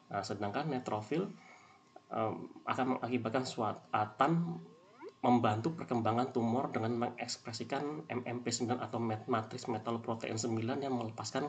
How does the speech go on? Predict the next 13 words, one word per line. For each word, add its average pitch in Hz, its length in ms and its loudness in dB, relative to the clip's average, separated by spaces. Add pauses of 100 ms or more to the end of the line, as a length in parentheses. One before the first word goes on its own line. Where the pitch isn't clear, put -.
V - 60 -14 (100)
G 113 240 -2
F, - 320 -12
V 131 160 -2
E 139 160 -6
G 120 160 0
F 117 200 -6 (720)
dari 110 160 4
matriks 120 400 0
ekstraseluler 113 800 0
dan 120 160 2
mempromosikan 117 720 0
angiogenesis. 110 960 -4